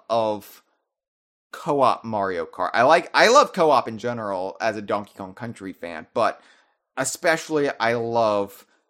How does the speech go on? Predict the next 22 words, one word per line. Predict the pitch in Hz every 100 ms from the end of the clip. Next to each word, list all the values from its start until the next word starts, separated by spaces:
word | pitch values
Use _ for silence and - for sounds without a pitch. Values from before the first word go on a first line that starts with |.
| _ -
like, | 107 101
this, | 120
this | 117 120
notion | 127 117 117 113
of | -
two | - 156
characters | 151 135 123 - 110 101 -
riding | 107 107
around | 104 104 101
on |
the | 95
same | - 104
cart. | 98 101 101 85
And | - 139
then | 175
you | 156
combine | 123 117 117 135 170
that | 151 135
with | 127 123
Mario | 120 123 127
Kart | 123 123 117 -
Tour's | - 131 113 107